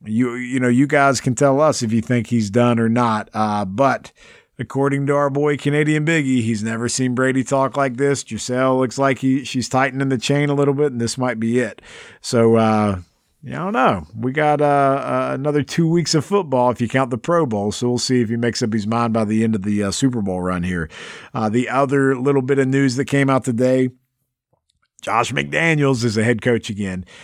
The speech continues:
And Josh McDaniels is, uh, going back to the A F C West, but this time he is not going to the Denver Broncos. And as far as I know, he is not signing Tim Tebow to be his quarterback. So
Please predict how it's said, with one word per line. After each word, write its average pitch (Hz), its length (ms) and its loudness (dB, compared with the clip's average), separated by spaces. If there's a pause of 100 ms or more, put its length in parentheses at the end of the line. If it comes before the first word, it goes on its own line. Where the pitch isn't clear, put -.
(240)
And 107 320 -2
Josh 175 240 0
McDaniels 156 800 2
is, 123 480 2
uh, 110 540 0 (640)
going 135 180 0
back 143 220 0
to 135 100 0
the 127 100 4
A 123 140 4
F 107 60 -4
C 120 140 0
West, 98 380 -4
but 110 140 -2
this 131 140 0
time 127 200 0
he 120 140 2
is 110 160 0
not 120 200 0
going 120 300 0
to 120 100 0
the 113 120 -2
Denver 117 320 0
Broncos. 113 580 0
And 113 180 -4
as 104 140 -2
far 170 240 0
as 151 100 2
I 151 100 2
know, 143 380 2 (320)
he 160 360 0
is 120 380 0
not 123 760 -2 (260)
signing 117 760 -2 (140)
Tim 131 180 2
Tebow 107 520 0
to 110 100 -4
be 107 120 0
his 101 140 -2
quarterback. 90 520 -6
So 113 360 0